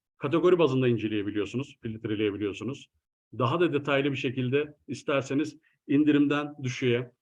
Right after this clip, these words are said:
satış adedine, satış cirosuna, satıcı primi yani mağazaya en çok kazandırana, yeni ürünü, kampanyalı ürünü olanlara,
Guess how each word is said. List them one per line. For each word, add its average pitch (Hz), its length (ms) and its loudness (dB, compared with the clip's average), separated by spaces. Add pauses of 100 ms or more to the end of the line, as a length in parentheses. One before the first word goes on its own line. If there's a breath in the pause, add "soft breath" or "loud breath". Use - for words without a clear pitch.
(260 soft breath)
satış - 280 -4
adedine, 120 420 2
satış 135 360 -6
cirosuna, 120 640 -2
satıcı 139 360 -6
primi 143 280 2
yani 131 260 2
mağazaya 139 480 0
en 139 60 -4
çok 139 200 -6
kazandırana, 113 600 -2
yeni 120 240 0
ürünü, 127 380 2
kampanyalı 139 560 -2
ürünü 143 200 0
olanlara, 123 600 0